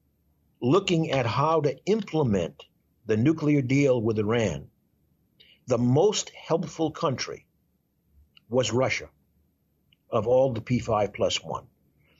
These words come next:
They took some steps they did not have to take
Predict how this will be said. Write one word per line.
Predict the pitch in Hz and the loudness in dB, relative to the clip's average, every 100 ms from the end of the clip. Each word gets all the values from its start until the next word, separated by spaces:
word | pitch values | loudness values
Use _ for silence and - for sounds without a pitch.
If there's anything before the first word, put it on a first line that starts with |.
| _ | _
They | 120 165 190 | 0 0 0
took | 185 175 | -2 -2
some | 151 131 | -2 -2
steps | - 139 143 143 - | -2 0 0 0 -4
they | 120 117 | -2 -2
did | 101 170 | 0 2
not | 185 165 | 2 2
have | 147 165 - | 0 -2 -6
to | 147 | -4
take | 147 87 - | -2 -2 -8